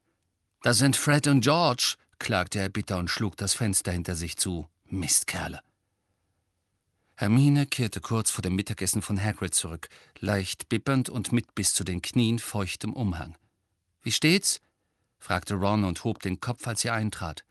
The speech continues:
„Hast du den ganzen Unterricht für ihn vorbereitet?“ „Na ja, ich hab's versucht“,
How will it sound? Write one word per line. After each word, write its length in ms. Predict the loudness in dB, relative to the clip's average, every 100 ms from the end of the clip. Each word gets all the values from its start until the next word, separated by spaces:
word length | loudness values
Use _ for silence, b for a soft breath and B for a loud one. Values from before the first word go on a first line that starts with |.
| _ _ _ _ _ _ -4
„Hast 200 | -2 2
du 60 |
den 140 | 4 4
ganzen 280 | 4 0
Unterricht 380 | -2 0 -2 -2
für 100 | 0
ihn 120 | 0
vorbereitet?“ 760 | 0 0 0 0 -2 -4 -10 -12 _ _ _ _ _ _ _ _ _
„Na 140 | 0
ja, 340 | 2 2 0 -2 B B -12
ich 160 | -8
hab's 180 | -4 -2
versucht“, 600 | -2 -2 -2 -4 -8 -20